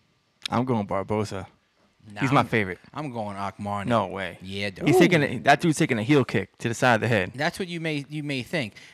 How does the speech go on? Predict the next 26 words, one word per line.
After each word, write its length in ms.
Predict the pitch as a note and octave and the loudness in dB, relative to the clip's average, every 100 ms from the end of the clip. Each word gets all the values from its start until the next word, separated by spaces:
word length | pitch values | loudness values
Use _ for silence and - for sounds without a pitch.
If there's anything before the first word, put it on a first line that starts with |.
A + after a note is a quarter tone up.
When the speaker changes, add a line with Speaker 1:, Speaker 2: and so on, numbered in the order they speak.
| _ | _
Speaker 1:
But 140 | A#2+ C3+ | -4 -2
I, 100 | - A#2 | -2 -4
this 300 | C#3 G3 - | -4 -2 -4
kid 540 | - E3 A#2+ G2 G#2 | -4 -2 -2 -6 -8
likes 400 | A2+ B2+ A#2+ - | -6 -6 -6 -12
to 100 | A2 | -14
throw 520 | - G#2+ A#2 A2+ A2 G2+ | -14 -4 -2 0 -2 -6
a 60 | |
lot 380 | G2+ G#2+ A2+ A#2 | -8 -6 -4 -4
of 60 | A2 | -6
hands, 520 | A#2 A2 G#2 G2 F#2 | -8 -8 -8 -10 -10
man. 340 | F#2+ F#2+ F#2+ - - _ | -10 -10 -10 -16 -20 _
And 120 | A2 | -8
I 60 | A2 | -6
think 220 | C3+ B2 | -6 -8
he's 120 | C3+ C#3 | -8 -6
gonna 200 | C3 - | -6 -4
overwhelm 640 | A#2 B2 A#2+ A2+ A2+ A2+ G#2 | -4 -4 -4 -6 -4 -4 -4
Barbosa. 460 | G#2+ G2+ G#2 G2 | -4 -4 -6 -8
I've 160 | G2 A#2 | -10 -6
watched 260 | C3+ C3 | -4 -4
this 100 | C3+ | -8
kid 260 | - B2 G#2+ | -8 -8 -8
fight 280 | - A2 A2 | -6 -8 -6
numerous 520 | A2 B2 C3 C3 A#2 | -6 -4 -4 -4 -4
times. 320 | B2 A2 G2+ | -4 -4 -4